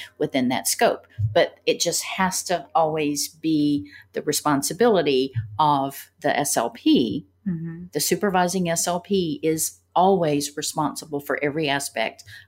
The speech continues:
Speaker 1: of patient care.
Speaker 2: Now, I've seen where an S L P that was seed was doing the feeding and swallowing therapy for the medically fragile child, but they were medically fragile from, like, G I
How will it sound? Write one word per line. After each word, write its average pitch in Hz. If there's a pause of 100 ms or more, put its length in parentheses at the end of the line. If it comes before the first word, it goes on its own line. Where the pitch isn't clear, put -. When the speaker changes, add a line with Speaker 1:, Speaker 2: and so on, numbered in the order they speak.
Speaker 1:
of -
patient -
care. - (220)
Speaker 2:
Now, 208
I've 220
seen 247
where 190 (100)
an 196
S 190
L 185
P 233
that 208
was 175
seed 165
was 170
doing 165
the 160
feeding 175
and 170
swallowing 196
therapy 160 (240)
for 190
the 170
medically 160
fragile 143
child, 151 (340)
but 180
they 190
were 180
medically 180
fragile 160
from, 151
like, 143 (140)
G 175
I 156